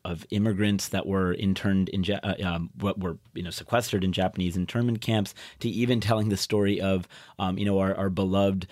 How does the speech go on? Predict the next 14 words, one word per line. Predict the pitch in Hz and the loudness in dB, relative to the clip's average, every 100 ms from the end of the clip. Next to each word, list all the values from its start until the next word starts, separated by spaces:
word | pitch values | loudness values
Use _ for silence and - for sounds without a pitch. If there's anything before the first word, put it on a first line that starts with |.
| - | -16
Supreme | - 98 - 107 98 | -8 -6 0 0 0
Court | - 101 101 | 0 0 0
Justice, | - 92 - 98 92 - - 98 | 0 -2 -2 -4 -2 -4 -6 -4
uh, | 90 | -2
Ruth | 87 95 - | 0 -2 0
Bader | 95 92 | 0 0
Ginsburg, | 87 95 92 98 92 90 - - - | 0 -2 -2 0 0 -2 -6 -20 -10
um, | 92 90 | -4 -2
to | 104 | 0
the | 95 | -2
campaigns | - 110 101 101 101 101 92 | 0 0 0 2 0 2 0
of | 90 | -2
Elizabeth | 90 87 87 92 - | -2 -2 -2 -4 -2
Warren, | 95 95 92 90 | 0 2 2 0